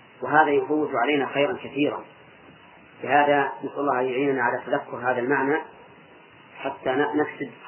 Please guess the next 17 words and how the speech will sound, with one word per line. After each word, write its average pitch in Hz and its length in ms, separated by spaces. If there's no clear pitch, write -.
خيراً 165 260
بما، 131 400
بما 131 200
نقرأه 143 520
وبما 127 280
نراجعه. 127 480
الشيطان 139 460
الرجيم. 131 460
قال 143 120
الله 135 380
تبارك 131 340
وتعالى: 135 560
"لتنذر 143 520
قوم"، 147 380
تنزيل 143 360
العزيز 139 440
الرحيم، 147 600